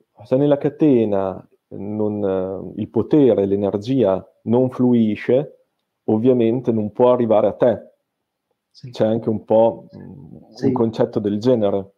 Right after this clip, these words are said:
Speaker 2: Certo, sì, sì,
Speaker 1: Mm.
Speaker 2: è proprio così.
Speaker 1: Mm, mm, mm.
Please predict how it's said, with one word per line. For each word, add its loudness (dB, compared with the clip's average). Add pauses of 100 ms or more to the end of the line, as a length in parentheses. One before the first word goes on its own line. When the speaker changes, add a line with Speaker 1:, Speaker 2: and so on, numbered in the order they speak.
(240)
Speaker 2:
Certo, -4
sì, -4 (300)
sì, -4
Speaker 1:
Mm. -8
Speaker 2:
è -4
proprio 0
così. -2 (640)
Speaker 1:
Mm, -10
mm, -14 (160)
mm. -16